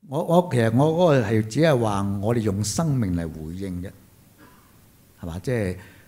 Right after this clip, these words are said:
其實我，我本來用啲生命呢一個 point 呢，就係想強調呢，唔係淨係工作啊，唔係淨係侍奉啊咁樣，係成條命咁解啫。嚇，咁，咁當然就係，唔係，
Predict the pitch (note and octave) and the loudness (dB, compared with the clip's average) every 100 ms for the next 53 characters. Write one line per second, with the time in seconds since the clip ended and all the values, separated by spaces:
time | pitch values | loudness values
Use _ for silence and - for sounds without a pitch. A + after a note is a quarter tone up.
0 | _ - A#2+ C#3+ F3 D#3 D3+ E3+ C#3 G#2+ | _ 0 2 0 2 2 4 2 4 2
1 | G#2+ A#2+ C3+ E3 D3+ G#2 B2 C#3 G#2+ - | 2 2 2 4 4 4 4 0 -2 -2
2 | C3+ C3 B2+ G2 F2+ - A2+ C3 - D2+ | 0 0 0 -4 -8 -2 -2 -2 -6 -8
3 | D#2 D#2+ F2 F#2+ A2 A2+ A2 F2 E2+ E2+ | -10 -10 -8 -6 -6 -8 -8 -10 -10 -10
4 | E2+ F2+ B2+ A2+ A2+ - - D#2 D#2+ G2 | -10 -6 -4 -4 -6 -12 -14 -16 -18 -20
5 | _ - _ E2+ E2+ F2 E2 E2 E2 D#2+ | _ -20 _ -14 -12 -10 -10 -10 -10 -10
6 | E2+ - - - E2+ D#2+ D#2 D2+ D2+ D2+ | -12 -18 -18 -14 -14 -14 -14 -14 -16 -16
7 | D#2 D#2+ - - _ - G#2 E2+ D2+ E2 | -14 -14 -16 -20 _ -6 -6 -6 -8 -10
8 | F2 D#2 D2 - _ - F2+ G2 E2+ E2+ | -12 -12 -16 -20 _ -14 -12 -12 -14 -18
9 | - - - - _ _ _ - - D3+ | -20 -20 -20 -20 _ _ _ -10 0 2
10 | E3 F3 F3+ F#3+ G#2 G2+ G2+ F#2 G2 G2+ | 6 6 8 6 4 0 -2 -4 -4 -6
11 | - - - - - D3+ | -8 -16 -20 -10 2 4